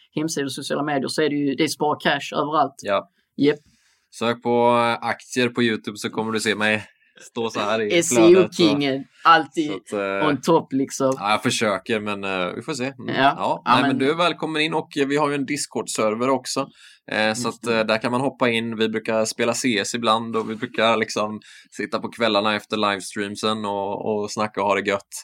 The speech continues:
Speaker 1: Mm.
Speaker 2: Så kom gärna in där. Den är gratis och öppen för alla.
Speaker 1: Ja,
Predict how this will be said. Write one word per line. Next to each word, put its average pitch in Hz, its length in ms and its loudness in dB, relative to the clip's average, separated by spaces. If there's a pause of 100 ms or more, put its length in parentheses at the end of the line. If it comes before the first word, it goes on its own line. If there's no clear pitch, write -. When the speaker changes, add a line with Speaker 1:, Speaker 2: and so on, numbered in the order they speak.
(140)
Speaker 1:
Mm. 165 200 -2
Speaker 2:
Så 110 220 -2
kom 120 240 -4
gärna 117 240 2
in 117 100 -2
där. 107 160 4
Den 113 160 -2
är 113 40 0
gratis 110 420 -2
och 120 60 0
öppen 107 180 -4
för 110 80 -2
alla. 107 240 2 (140)
Speaker 1:
Ja, 180 260 -2